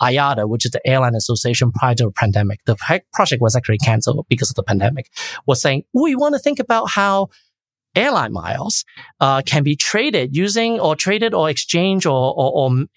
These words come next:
or mapped or transferred using blockchains. So it's like, "Hey, and, and we have some experience." We gave some ideas and wrote a pretty eloquent, uh, thing. And then it's an aha moment.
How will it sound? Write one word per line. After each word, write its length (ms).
or 100
mapped 380
or 60
transferred 800
using 500
blockchains. 640
So 120
it's 100
like, 100
"Hey, 200
and, 140
and 320
we 100
have 140
some 140
experience." 560
We 100
gave 180
some 160
ideas 500
and 180
wrote 120
a 40
pretty 280
eloquent, 580
uh, 220
thing. 200
And 60
then 120
it's 120
an 200
aha 380
moment. 380